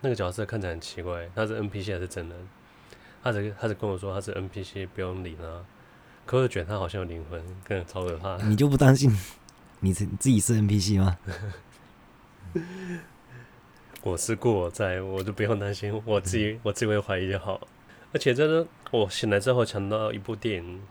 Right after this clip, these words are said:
Speaker 1: 《猎杀代理》。代理人嘛，
Speaker 2: 哦，
Speaker 1: 布鲁斯威利那一部。
Speaker 2: 布鲁斯威利，嗯。
Speaker 1: 对啊，他们可以做个仿生人，你可以捏脸、捏你的角色，捏你喜欢的模样，出去跟人家社交，出去，出去工作，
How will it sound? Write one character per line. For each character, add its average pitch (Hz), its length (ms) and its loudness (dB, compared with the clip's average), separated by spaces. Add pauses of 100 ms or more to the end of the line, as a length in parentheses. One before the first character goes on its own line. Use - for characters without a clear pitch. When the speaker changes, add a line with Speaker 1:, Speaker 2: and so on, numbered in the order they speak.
(460)
Speaker 1:
《猎 117 160 2
杀 101 360 -2 (360)
代 104 140 2
理》。 90 240 -6 (400)
代 107 120 0
理 92 100 -2
人 85 160 -4
嘛， 90 140 -8 (500)
Speaker 2:
哦， 85 260 -4
Speaker 1:
布 110 100 4
鲁 101 60 4
斯 92 140 0
威 104 140 4
利 104 60 4
那 104 80 4
一 87 60 2
部。 95 180 -6
Speaker 2:
布 - 0 -
鲁 92 60 -8
斯 95 60 -8
威 104 60 -4
利， 98 60 -6
嗯。 90 80 -10 (880)
Speaker 1:
对 95 120 -6
啊， 90 60 -8 (720)
他 131 80 4
们 117 160 4
可 - 160 -6
以 110 40 2
做 104 200 0
个 95 120 -2
仿 85 240 -4
生 98 200 -6
人， 92 140 -8 (840)
你 101 120 -4
可 - 140 -4
以 110 40 0
捏 98 240 0
脸、 90 280 -4
捏 104 140 2
你 95 100 0
的 87 80 -2
角 87 200 -6
色， 87 280 -10 (220)
捏 110 180 4
你 98 100 0
喜 98 180 -2
欢 92 200 -2
的 87 120 -6 (120)
模 87 200 -4
样， 90 160 -4
出 95 160 -8
去 98 140 -8
跟 98 100 -2
人 92 60 -2
家 90 160 -2
社 90 220 -6
交， 90 200 -4
出 98 160 -6
去， 98 220 -10 (100)
出 - 140 -8
去 95 180 -2
工 90 220 -4
作， 90 260 -6